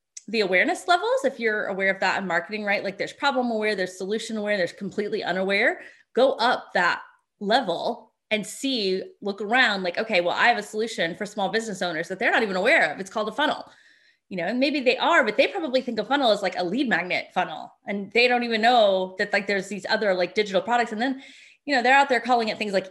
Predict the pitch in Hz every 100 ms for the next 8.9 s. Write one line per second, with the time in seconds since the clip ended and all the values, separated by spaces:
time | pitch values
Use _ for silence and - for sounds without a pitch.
0 | - 262 254 403 170 - - - 247 294
1 | 262 381 370 285 311 - 196 247 - -
2 | - 151 143 - - - - _ 254 226
3 | 285 294 294 254 269 262 202 - - 294
4 | 262 220 202 180 165 277 254 226 214 220
5 | 185 185 170 160 165 165 160 - 185 160
6 | 147 156 - - 202 190 185 180 170 175
7 | 175 170 175 165 165 165 165 156 156 147
8 | 147 156 - 151 165 147 151 160 -